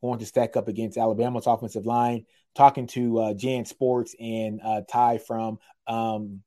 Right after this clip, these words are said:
A T S Sports, and also my boy Steven from F P. Uh, we talked earlier this week, man, and we said that the weakness of Alabama's team is their cornerbacks on defense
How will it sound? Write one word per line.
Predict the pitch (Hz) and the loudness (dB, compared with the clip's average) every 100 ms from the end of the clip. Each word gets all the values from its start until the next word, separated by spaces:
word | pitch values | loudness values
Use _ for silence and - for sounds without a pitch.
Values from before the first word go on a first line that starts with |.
| _ | _
A | - 123 | -8 -6
T | 131 123 | -2 -2
S | 110 | -2
Sports, | - 123 120 - - _ _ _ - | -2 0 0 -4 -16 _ _ _ -10
and | 120 | 0
also | 120 113 127 120 113 - | 0 2 2 2 0 -4
my | 117 | -4
boy | 113 120 | 0 0
Steven | 113 131 123 117 113 | 0 -4 -4 -4 -6
from | - 113 | -6 -2
F | 113 - | -2 -2
P. | - 123 117 - _ _ _ _ _ _ | -4 -2 -4 -8 _ _ _ _ _ _
Uh, | 110 113 113 110 - _ - | -2 0 0 -2 -6 _ -4
we | 135 | -2
talked | 139 147 135 - | 2 4 4 4
earlier | 131 127 123 | 2 2 0
this | 117 113 | 0 -4
week, | 135 131 123 | -4 -6 -4
man, | 123 123 120 117 _ _ _ - | -6 -4 -6 -8 _ _ _ -10
and | 117 117 113 113 107 | -6 -2 -2 -2 -4
we | 131 | -6
said | 131 139 110 | -2 -2 0
that | 117 110 | -4 -4
the | 123 117 117 107 | -4 -2 -2 -2
weakness | 107 160 190 185 - | 0 0 2 -4 -2
of | 139 | 4
Alabama's | 143 131 131 127 107 | 6 6 2 0 -6
team | - 170 135 110 | -6 -4 -4 -4
is | 107 101 - | -2 -4 -6
their | 113 101 | -12 -6
cornerbacks | 160 190 196 190 | 0 2 2 0
on | 196 | -2
defense | 170 180 165 110 98 - | -2 -4 -4 -6 -8 -18